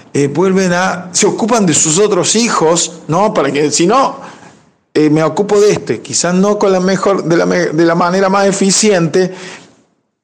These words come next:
eh, es un círculo vicioso, porque el, el hijo anda cada vez peor, ella cada vez más se obsesiona y más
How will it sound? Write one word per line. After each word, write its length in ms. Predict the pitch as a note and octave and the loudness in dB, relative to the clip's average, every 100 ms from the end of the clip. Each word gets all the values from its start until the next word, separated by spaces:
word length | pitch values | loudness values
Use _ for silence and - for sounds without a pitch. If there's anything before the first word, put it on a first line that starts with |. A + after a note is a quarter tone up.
| - | -8
eh, 220 | G#2+ - - _ _ - | -8 -8 -20 _ _ -2
es 100 | D3 | 0
un 100 | D#3+ | 2
círculo 720 | F#3 E3 E3 D#3 C#3+ C#3+ - | 2 0 2 2 2 0 -4
vicioso, 580 | B2+ D3+ D3 C#4 B3+ E3 | 0 0 2 2 2 0
porque 340 | C3 C#3+ C#3 C3 | 0 2 2 2
el, 280 | C#3 C#3+ C#3+ | 2 2 0
el 160 | C#3 | 0
hijo 240 | E3 E3 F#3 | 2 2 2
anda 240 | F3 E3+ | 2 2
cada 160 | F3 F3+ | 2 2
vez 100 | F3+ | 2
peor, 400 | G#3 G#3+ G#3+ G#3+ - - - | 2 4 2 0 -8 -6 0
ella 240 | F#3+ F3 | 2 2
cada 160 | F#3+ G3 | 2 2
vez 100 | G3+ | 2
más 220 | G3 G3 | 2 2
se 80 | G3 | 0
obsesiona 500 | D3+ E3+ D3+ G3 F#3 | 0 0 0 0 2
y 40 | |
más 320 | F3 F#3+ F3+ | 2 0 -2